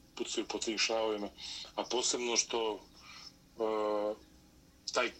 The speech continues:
kapacitet isto tako koji, e, Crnogorci imaju je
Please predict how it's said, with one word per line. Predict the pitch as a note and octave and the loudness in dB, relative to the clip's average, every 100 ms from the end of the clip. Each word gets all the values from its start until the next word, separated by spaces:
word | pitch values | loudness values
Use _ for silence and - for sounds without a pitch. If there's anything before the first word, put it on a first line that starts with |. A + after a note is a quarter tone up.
| - - | -16 -6
kapacitet | - A2+ A2+ - B2 A#2 G#2+ | -4 0 0 2 0 0 0
isto | A2+ - A2 | -2 -2 -2
tako | - A2+ - | 0 0 -2
koji, | - A2+ A2 | -2 0 0
e, | A2 A2 G#2 | -2 0 0
Crnogorci | G#2 A2 G#2+ A2 G#2+ - | 0 -2 0 0 0 0
imaju | A2+ A2 G#2+ | 2 2 2
je | G#2+ | 0